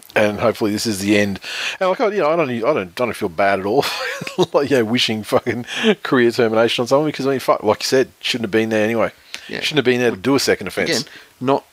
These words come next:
Speaker 2: not saying that he should never have a job again and he
Speaker 1: No,
Speaker 2: should always
Speaker 1: no, no,
Speaker 2: be
Speaker 1: no, not at all.
Speaker 2: unemployed.
Speaker 1: No.
Speaker 2: Um, but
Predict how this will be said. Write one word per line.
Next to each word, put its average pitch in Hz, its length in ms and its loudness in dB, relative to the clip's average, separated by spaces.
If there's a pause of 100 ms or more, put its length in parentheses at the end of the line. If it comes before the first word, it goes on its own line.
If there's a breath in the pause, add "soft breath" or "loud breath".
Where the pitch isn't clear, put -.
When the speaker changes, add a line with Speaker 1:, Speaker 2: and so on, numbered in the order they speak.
(160)
Speaker 2:
not 135 220 0
saying 123 380 0
that 127 60 -6
he 107 80 -2
should 101 200 -6
never 110 180 0
have 98 140 -2
a - 20 -12
job 104 200 -2
again 104 320 -4
and 98 140 -4
he 107 40 -4
Speaker 1:
No, 139 80 -2
Speaker 2:
should 233 100 -2
always 143 200 -2
Speaker 1:
no, 127 100 0
no, 101 80 -2
Speaker 2:
be 101 100 -2
Speaker 1:
no, - 0 -
not 113 100 -2
at 117 100 0
all. 123 100 0
Speaker 2:
unemployed. 120 520 -6 (280)
Speaker 1:
No. 98 60 0
Speaker 2:
Um, 95 480 -2 (160)
but 110 320 0